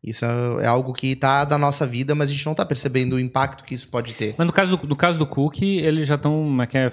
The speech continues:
Speaker 2: fizeram aquela, eh, processo de botar uma notificação com, perguntando se você concorda ou não. Mas todos esses outros, outros casos que a gente tá listando aqui dentro, é, como é que é, tão acontecendo, de certa forma. A gente sabe que o celular, de alguma maneira, tá capturando informações,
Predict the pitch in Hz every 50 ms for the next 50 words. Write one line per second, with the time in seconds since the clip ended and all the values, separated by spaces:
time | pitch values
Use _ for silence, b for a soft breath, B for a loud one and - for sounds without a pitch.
0 | - - - - 113 107 104 120 120 120 117 - 123 117 117 110 107 101 98 98
1 | - - - - - 120 110 107 107 104 - _ _ _ - 117 113 - - 127
2 | 127 123 - - 127 110 113 101 - - - 117 110 107 107 - 123 123 123 120
3 | 110 107 101 101 98 104 - 113 117 113 - - 131 - 120 - - - 135 131
4 | - - 139 135 127 - 131 120 117 120 107 - 117 120 120 - - 123 120 113
5 | - - 123 117 110 - 117 107 - 113 113 127 131 135 131 131 113 98 B B
6 | B B B B B B _ 120 120 120 - - 170 190 190 170 175 185 160 143
7 | 151 147 127 135 127 123 123 - - - - 127 123 123 120 117 120 117 117 117
8 | 117 113 110 - - 120 117 110 104 - - 104 117 127 147 147 139 131 123 120
9 | 120 123 123 127 123 120 123 123 117 - 143 135 151 - 127 - - _ _ 151
10 | 156 156 175 175 - 165 - - 196 185 143 113 101 - 123 117 - 107 - 131
11 | 117 107 104 104 104 101 101 110 - - 131 117 - - 131 139 139 131 - 120
12 | - - 127 113 110 110 123 123 123 113 117 117 113 117 123 120 - - 123 -
13 | - - - 120 120 120 113 - 120 113 107 - - 127 131 143 139 131 120 -